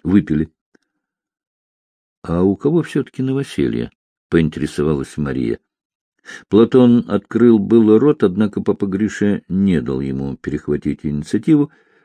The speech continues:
Коротко, но внушительно он доложил о рождении инфокара, о грандиозных перспективах и замечательных людях, которые будут воплощать эти перспективы в жизнь.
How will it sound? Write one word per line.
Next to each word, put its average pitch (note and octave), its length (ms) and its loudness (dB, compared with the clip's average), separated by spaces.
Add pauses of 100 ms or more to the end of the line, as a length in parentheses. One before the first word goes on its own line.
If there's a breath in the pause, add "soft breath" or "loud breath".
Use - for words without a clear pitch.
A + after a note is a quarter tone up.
(120)
Коротко, C3+ 560 4
но B2+ 240 2
внушительно G#2 720 0
он G2 260 2
доложил F#2 680 4
о G2 100 0
рождении F2 880 2
инфокара, E2+ 920 -2 (760 loud breath)
о G#2+ 160 4
грандиозных A#2+ 1000 4
перспективах C3 1120 0 (140)
и F2+ 80 -2
замечательных E2+ 680 0
людях, D3+ 480 0 (300 soft breath)
которые G#2 420 6
будут C#3+ 560 0
воплощать G2+ 1300 -2
эти - 340 -2
перспективы - 880 -6
в - 40 -14
жизнь. E3+ 420 -2